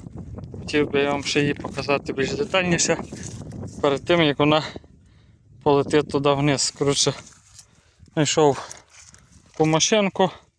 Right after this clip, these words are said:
запропонував людині ціну. Ну, там ціна була хороша. Ціна була тієї машини. Дуже гарна.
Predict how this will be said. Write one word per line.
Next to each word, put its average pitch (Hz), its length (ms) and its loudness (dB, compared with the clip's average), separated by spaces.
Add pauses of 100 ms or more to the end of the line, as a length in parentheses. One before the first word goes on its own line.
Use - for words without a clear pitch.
(480)
запропонував 147 800 2
людині 147 400 2
ціну. 196 440 2
Ну, 208 160 -2
там 185 200 4
ціна 175 280 2
була 147 240 4
хороша. 151 520 2 (560)
Ціна 143 440 2
була 135 400 2 (380)
тієї 127 160 0
машини. 123 500 -2 (520)
Дуже 127 260 0
гарна. 165 380 2